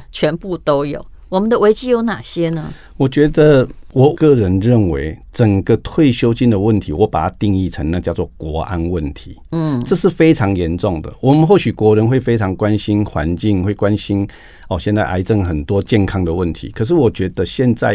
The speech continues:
Speaker 2: 要在我们的脑袋里面建立一个强大的一个观念，就是说，
Speaker 1: 嗯。
Speaker 2: 退休这件事情，它对于我们产生的冲击跟威胁，我们必须要去做。不过在我的实务经验当中，其实大家都知道，我们不断的一直鼓吹，可是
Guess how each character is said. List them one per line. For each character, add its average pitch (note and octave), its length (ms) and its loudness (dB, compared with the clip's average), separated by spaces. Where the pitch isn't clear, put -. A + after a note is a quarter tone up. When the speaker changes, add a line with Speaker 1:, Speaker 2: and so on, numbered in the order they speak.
Speaker 2:
要 A#2 220 0
在 D#3+ 180 4
我 B2 60 4
们 F#2+ 100 0
的 F2+ 60 0
脑 D#2 180 -2
袋 A2 140 2
里 G#2+ 120 -2
面 F#2+ 180 -2
建 A2 260 2
立 G2 200 -2
一 - 20 -4
个 - 120 -4
强 D#2 320 -10
大 F2 180 -2
的 D#2 140 -8
一 F2+ 100 -12
个 - 220 -18
观 F#2 320 -2
念， F2 220 -4
就 A2+ 120 -2
是 G3 80 0
说， B2 120 2
Speaker 1:
嗯。 C3+ 80 -4
Speaker 2:
退 E3+ 280 4
休 A2+ 260 2
这 A#2+ 160 -2
件 A#2 220 0
事 G#2 260 -4
情， D#2 320 -8
它 - 300 -4
对 A#2+ 160 2
于 F2+ 60 0
我 D#2+ 120 -4
们 D#2 180 -6
产 - 300 -12
生 G2+ 220 -2
的 F#2 100 -4
冲 F#2+ 320 -4
击 D2 200 -10
跟 E2+ 240 -6
威 E2+ 200 -4
胁， - 300 -14
我 F#2 80 -8
们 F2+ 120 -2
必 G2 120 -2
须 F#2 140 -2
要 F2+ 60 0
去 F2+ 140 -8
做。 - 300 -10
不 D3 80 4
过 G#3 160 6
在 F3+ 200 2
我 A2 120 4
的 G#2 240 2
实 - 300 -4
务 C#3 160 4
经 B2+ 220 4
验 A#2 120 4
当 G#2 220 2
中， G#2 160 2
其 - 160 -4
实 F2 280 -6
大 A2+ 180 2
家 G#2+ 160 2
都 G2+ 160 0
知 - 160 -6
道， G2 160 2
我 F2+ 100 0
们 G#2+ 140 0
不 G#2+ 100 -6
断 A#2+ 240 0
的 G#2+ 60 0
一 A2 80 0
直 G#2 140 -4
鼓 - 180 -12
吹， F#2 220 -6
可 G#2+ 120 -6
是 - 140 -4